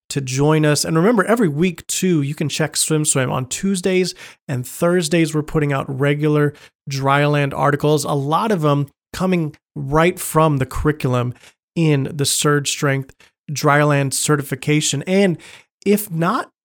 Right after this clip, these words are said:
if you haven't done so far, enrolling and becoming Surge Strength Dryland certified and getting those credentials, this is a great time. We're actually running some bonuses and specials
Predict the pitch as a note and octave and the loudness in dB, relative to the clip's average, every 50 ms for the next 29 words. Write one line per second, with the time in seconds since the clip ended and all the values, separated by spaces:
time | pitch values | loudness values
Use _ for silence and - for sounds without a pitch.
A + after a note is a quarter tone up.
0 | _ _ F#3+ F3+ - G3+ B3 D#4 C#4+ - - - C#3 C3 D#3+ F3 A3 A3 - - | _ _ -8 -2 0 0 0 2 0 -2 -6 -6 -2 0 0 2 2 0 -2 0
1 | - D#3 E3+ F3 - C#3 B2+ B2 - - - - _ _ - F3+ E3 D3+ C#3+ C#3+ | 0 0 0 2 0 0 0 0 0 -2 -6 -10 _ _ -2 0 2 2 4 4
2 | D#3 F3+ F#3+ F3 D#3 C#3+ C#3+ D#3 D3 D3 D3 C#3+ C3+ C#3+ C#3 - - D3+ F3 F#3+ | 4 6 6 4 4 2 2 0 0 0 0 0 0 -2 -4 -4 -2 -2 0 2
3 | F3 D3 C3+ B2+ - - C#3+ C#3 C3+ C3+ - - - C#3+ C3+ C3+ C3 - - _ | 2 0 0 -2 -2 -2 0 -2 0 -2 -4 -4 -2 -2 -2 -2 -4 -8 -12 _
4 | _ _ _ _ _ - C#3+ C#3 C#3+ C#3 C#3 C#3 C#3 C3+ C3 - - D3+ D3 C#3+ | _ _ _ _ _ -12 -4 0 2 4 4 4 2 0 0 0 0 0 0 0
5 | C3+ - C#3 C3+ C3+ C3 C3+ C3 B2+ C#3 D3 D#3+ D#3+ D3 C#3+ C3+ - - - C3+ | 0 0 0 2 2 2 -2 -4 -2 -2 0 2 2 2 2 0 0 -4 -2 -2
6 | C#3+ C#3 - - B2+ B2 - - - _ _ _ D3+ C#3+ E3+ F3 - - F#3+ F#3 | -2 -2 -2 -4 -6 -8 -8 -14 -20 _ _ _ -4 -2 0 0 0 0 0 0
7 | F#3 F3 E3+ - - F3 D3+ C#3+ C3+ - C#3+ C3 B2+ C#3+ D3 D3+ D3+ D#3 - D3 | 0 0 -2 -6 -4 -4 -4 -4 -4 -6 -8 -4 -2 0 0 -2 -2 -4 -4 -2
8 | C3+ C3 C3+ C#3 D3+ D#3 D#3 D#3 D3 D#3 - - - E3+ D#3 C#3+ C3+ C#3+ C#3 C#3 | -2 0 0 0 -2 -2 -2 -4 -4 -4 -4 -4 -2 -2 -4 0 0 2 2 2
9 | C#3+ C#3 C#3 C3+ - - - _ _ - - C3 B2+ A#2+ A2+ - D3 D#3 E3+ F3+ | 2 0 -2 -4 -8 -14 -20 _ _ -6 -4 -4 -4 -4 -2 0 0 2 2 0
10 | F#3 F3 - - F#3 F3 E3+ E3 D#3+ - E3 D3 C3 B2+ - - - - - D#3+ | -2 -2 -2 -2 -2 -2 -2 -2 -4 -6 -8 -8 -6 -6 -4 -4 -4 -2 0 0
11 | E3 - - - F3+ F3+ F3 E3+ D#3 - | 2 2 2 2 2 2 2 2 0 -4